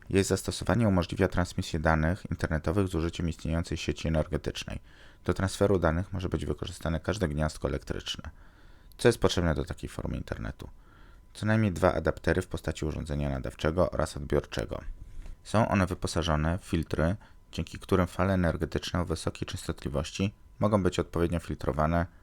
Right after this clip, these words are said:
modulowane i kodowane. Dochodzi do przekształcania sygnału analogowego w cyfrowy, co umożliwia dostarczanie internetu do komputera, telewizora, tabletu czy innych urządzeń z dostępem do sieci.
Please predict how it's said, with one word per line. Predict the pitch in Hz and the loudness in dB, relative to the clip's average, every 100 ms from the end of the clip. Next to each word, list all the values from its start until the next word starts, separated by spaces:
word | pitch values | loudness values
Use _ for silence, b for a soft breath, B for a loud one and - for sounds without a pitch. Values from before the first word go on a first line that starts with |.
| b b - | b b -2
modulowane | 80 80 73 71 82 78 | 2 4 4 4 2 0
i | - | -4
kodowane. | - 80 71 80 - - | -4 -2 -2 -6 -12 -10
Dochodzi | - 92 95 90 | -2 2 4 2
do | 87 | 0
przekształcania | - 82 - 76 - 90 87 | 0 -4 -2 -4 -2 0 0
sygnału | - 78 82 | -2 -2 0
analogowego | 82 80 76 - 78 85 | 2 0 -2 -2 -2 -2
w | |
cyfrowy, | - - - 76 78 95 b b b | -2 -6 -2 0 2 0 b b b
co | - | -2
umożliwia | 117 90 90 87 | 2 2 4 2
dostarczanie | 85 - - - 82 | 0 -4 -6 -2 -2
internetu | 80 - 71 71 76 | -2 -2 -2 -2 -2
do | 73 | -2
komputera, | 71 - - 76 78 82 | -2 -4 0 2 2 -2
telewizora, | - - 80 78 67 | -8 -10 -2 0 0
tabletu | - - 73 - 71 b b b | -2 0 0 0 -2 b b b
czy | - - | -6 -2
innych | 82 80 | 0 0
urządzeń | 71 76 73 71 71 | 0 -2 0 -2 -4
z | |
dostępem | 78 90 95 87 71 | -2 0 0 0 0
do | 67 | -2
sieci. | - - - | -6 -8 -10